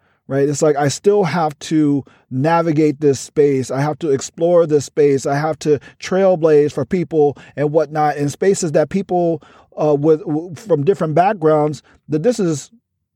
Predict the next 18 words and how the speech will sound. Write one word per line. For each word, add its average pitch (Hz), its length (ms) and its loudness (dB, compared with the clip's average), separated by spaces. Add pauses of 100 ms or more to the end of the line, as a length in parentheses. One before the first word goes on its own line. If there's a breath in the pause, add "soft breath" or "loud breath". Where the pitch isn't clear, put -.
(100)
a 147 120 2
well-defined 156 1900 -2
experience, 143 840 -6 (600)
right? 131 380 -4 (360 soft breath)
Um, 131 240 -2
I 165 120 0
still 226 380 0
struggle 139 600 0 (200 soft breath)
at 143 200 -2
times 156 480 -4
with, 143 400 0 (220 soft breath)
uh, 131 440 -4 (100)
helping 160 400 -2
people 143 460 -2
and, 139 280 0
or 143 240 0
having 165 320 -2
people 156 240 -4